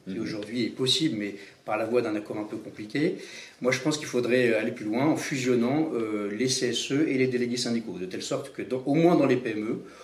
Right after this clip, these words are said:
Speaker 1: on puisse avoir, euh, des interlocuteurs unis qui soient capables d'être, euh, élus, euh, d'être consultés sur les grands projets et, euh, en parallèle de négocier les accords, euh, collectifs de travail, euh, et de, donc de dé-, déterminer la règle. Aujourd'hui,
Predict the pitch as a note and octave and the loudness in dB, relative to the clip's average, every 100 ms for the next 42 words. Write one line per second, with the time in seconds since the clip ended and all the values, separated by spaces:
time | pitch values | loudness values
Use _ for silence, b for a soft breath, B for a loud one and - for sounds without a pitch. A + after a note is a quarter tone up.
0 | B B - B2+ - - - A2 G#2+ A#2 | B B -8 -8 -4 0 2 0 2 2
1 | D3 B B B _ - A2+ G#2 G2+ G2+ | 2 B B B _ -10 -6 -4 -2 -4
2 | - A#2 C3 C3+ C3 B2+ B2 A#2+ A#2+ B2+ | -6 0 2 4 4 2 2 0 2 2
3 | A#2+ C#3 B2+ C3 F3 - B2+ - B2+ A#2+ | 2 0 4 4 4 0 -6 2 4 4
4 | C3+ C3+ C3+ B2 A#2+ - - - - - | 0 0 4 4 2 -6 -12 -14 -14 -10
5 | A2+ G#2 G2+ G2 C3+ A#2 D3 A#3+ - G#2+ | -6 -4 -4 -6 -4 -4 -2 -2 -4 -6
6 | G#2 G2+ B B B2 A#2+ C#3 B2+ C3+ B2 | -6 -8 B B -8 -4 -2 -2 -4 -2
7 | B2 - G#2 G#2+ G2 - G2+ A#2+ F3 B | -4 -4 -6 -6 -8 -10 -6 -2 -2 B
8 | B - C#3 D#3+ F#3 - A#2+ A2+ A2+ A2 | B -6 2 6 6 4 -6 -6 -4 -4
9 | G#2+ A#2+ C3 A#2 A2+ A2 G#2+ A#2+ B2+ B | -2 -2 0 0 0 -4 -6 -4 -6 B
10 | B - A#2+ A#2 - C3 C3+ A#2 - G2 | B -10 -6 -4 -2 -2 -2 -4 -6 -8
11 | - G#2+ - A#2 C#3+ A2 - F#2+ G2 C#3+ | -6 -6 -8 -12 -10 -10 -8 -6 -4 -4
12 | B B B - A2 G#2+ A#2 A#2 A#2+ C3+ | B B B -12 -6 -4 -2 -2 0 2
13 | A#2 A#2+ A#2 A2+ B2 A#2+ C3+ G2+ - C3 | 2 2 0 -2 -2 -2 0 -2 -2 -2
14 | C3 C3 D#3 F#3+ | 0 2 2 0